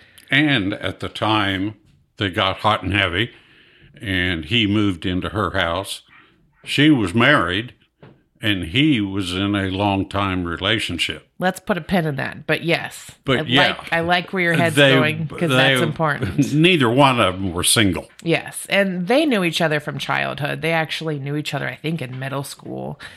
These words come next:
Speaker 2: and I think were kinda love interests then, and then her family ended up moving away and they lost contact. So here they are, late twenties, they find each other again, and hot and heavy.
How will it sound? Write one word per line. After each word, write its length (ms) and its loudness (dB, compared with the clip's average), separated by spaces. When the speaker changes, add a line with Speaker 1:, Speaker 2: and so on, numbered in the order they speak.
Speaker 2:
and 280 -6
I 80 0
think 560 -4
were 80 -4
kinda 320 -2
love 260 0
interests 460 -6
then, 360 -4
and 140 -8
then 120 -4
her 200 -4
family 460 -6
ended 180 -8
up 80 -10
moving 300 -6
away 240 -4
and 100 -6
they 80 -6
lost 340 -8
contact. 680 -10
So 120 -2
here 200 2
they 160 2
are, 180 4
late 240 -2
twenties, 540 -4
they 140 -4
find 300 -2
each 180 -6
other 220 -2
again, 560 -6
and 420 -8
hot 220 -4
and 100 -6
heavy. 420 -6